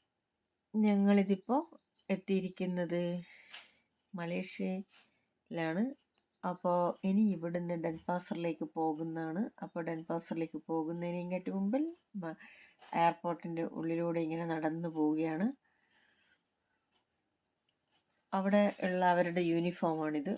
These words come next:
ഒരു ഓറഞ്ച്, തലയിൽ അവരുടെ, ഏഹ്, എന്താ പറയുക, സാംസ്കാരിക പൈതൃകമെല്ലാം വിളിച്ചോതുന്ന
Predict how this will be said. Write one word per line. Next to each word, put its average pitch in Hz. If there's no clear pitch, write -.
ഒരു 170
ഓറഞ്ച്, 170
തലയിൽ 165
അവരുടെ, 165
ഏഹ്, 160
എന്താ 160
പറയുക, 165
സാംസ്കാരിക 165
പൈതൃകമെല്ലാം 156
വിളിച്ചോതുന്ന 156